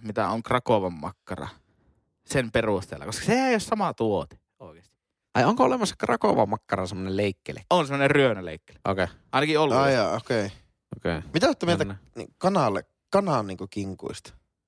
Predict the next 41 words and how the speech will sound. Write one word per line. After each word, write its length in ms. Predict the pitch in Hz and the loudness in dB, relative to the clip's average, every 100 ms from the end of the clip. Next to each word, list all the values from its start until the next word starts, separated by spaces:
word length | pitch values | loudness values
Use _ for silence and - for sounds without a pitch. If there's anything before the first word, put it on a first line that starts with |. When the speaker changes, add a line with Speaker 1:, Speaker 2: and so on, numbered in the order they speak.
| _ - | _ 0
Speaker 3:
Kun 100 | 147 | 2
ei 40 | |
Speaker 2:
Ai, 40 | |
Speaker 3:
kanalla 260 | 156 202 208 | 4 4 6
Speaker 2:
ai, 60 | 135 | 6
Speaker 3:
ole 80 | 156 | 6
Speaker 2:
niinku 160 | - | 6
Speaker 3:
niin 220 | 175 165 | 6 4
isoa 240 | 143 131 113 | 2 2 2
pyllyä, 480 | - 127 117 107 98 | 2 2 2 2 0
että 180 | - 107 | -4 -4
siitä 240 | 104 98 | -2 -2
niinku 360 | 98 92 107 - _ _ - | -4 -4 -4 -6 _ _ -2
pystyisi 400 | 120 117 120 113 | 0 2 -2 0
vetämään 320 | 127 - 107 | -2 2 0
semmosia 300 | 101 92 95 | 0 -6 -4
siivuja. 380 | - 101 92 92 | -2 0 2 0
Speaker 2:
Niin. 380 | 113 104 98 95 | -2 -2 -2 -2
Speaker 3:
Ja 60 | |
se 60 | 110 | -2
on 60 | 117 | 0
pakko 280 | 139 - | 0 0
olla 80 | 117 | -2
puristaa 400 | - 110 107 101 | 0 -2 -2 -4
semmosia 320 | - 92 - | -8 -8 -6
massaksi. 600 | 104 110 - - - - - | -2 -2 -2 -8 -10 -12 -6
Speaker 2:
Niin, 380 | 113 113 110 107 | 0 2 0 -2
niinku 160 | 117 113 | 2 2
rustoa 480 | 101 - - 131 98 | 2 -2 0 2 2
ja 100 | 90 | -2
kaikkea 360 | 90 - - | -8 -10 -14
tätä. 200 | - - | -12 -2
Speaker 3:
Joo, 80 | 107 | 0
Speaker 1:
Mikä? 140 | 82 107 | 2 0
Speaker 3:
kyllä. 40 | 101 | 0
Speaker 1:
Kanakinkku? 920 | 160 170 170 - 147 123 _ - 90 _ | 2 2 2 0 -2 -2 _ -8 -8 _
Speaker 3:
Kanakinkku. 640 | 113 113 98 92 - - - | -4 -2 -4 -6 -10 -8 -2
Speaker 1:
En 180 | 175 147 | 0 0
oo 80 | 127 | -2
kyllä 200 | 135 123 | -2 0
koskaan. 440 | 127 - - 101 | 0 -2 -4 -4